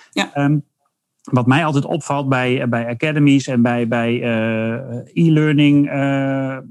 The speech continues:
Speaker 2: mogelijkheden die er nu natuurlijk volop geboden worden, hè, door, eh, je kunt overal, eh, bijna, eh, all you can learn, eh, onbeperkt.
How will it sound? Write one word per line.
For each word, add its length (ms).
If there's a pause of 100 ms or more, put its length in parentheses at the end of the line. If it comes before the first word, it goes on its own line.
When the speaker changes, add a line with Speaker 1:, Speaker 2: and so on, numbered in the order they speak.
(240)
Speaker 2:
mogelijkheden 640
die 180
er 60
nu 120
natuurlijk 420
volop 320
geboden 420
worden, 220
hè, 80
door, 300
eh, 100 (100)
je 80
kunt 180
overal, 540
eh, 60
bijna, 540
eh, 60
all 200
you 120
can 200
learn, 360
eh, 160
onbeperkt. 680